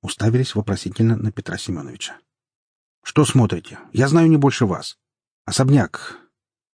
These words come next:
Ещё ничего не значит. Может, это просто провокация? Позвони, узнай.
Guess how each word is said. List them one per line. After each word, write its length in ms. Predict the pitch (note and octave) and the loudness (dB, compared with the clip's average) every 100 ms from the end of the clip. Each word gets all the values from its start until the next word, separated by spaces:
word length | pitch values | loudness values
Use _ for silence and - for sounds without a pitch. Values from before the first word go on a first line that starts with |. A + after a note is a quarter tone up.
| _ _ _ _ - | _ _ _ _ -14
Ещё 220 | G2+ A2 | -2 0
ничего 260 | G#2 - | 2 2
не 80 | G#2+ | 2
значит. 500 | G2+ C3+ A2+ - - - | 4 2 2 -4 -12 -12
Может, 220 | D#2+ - | -12 -12
это 120 | - _ - | -18 _ -16
просто 280 | - - - | -14 -12 -10
провокация? 720 | - F2+ - A2 - - - _ _ _ _ _ - | -8 -8 -4 -6 -6 -18 -20 _ _ _ _ _ -4
Позвони, 440 | G2 A2+ G2+ A2 | 2 4 4 4
узнай. 500 | A#2+ F2+ D2+ F2 G#2+ | 2 0 -6 -6 -6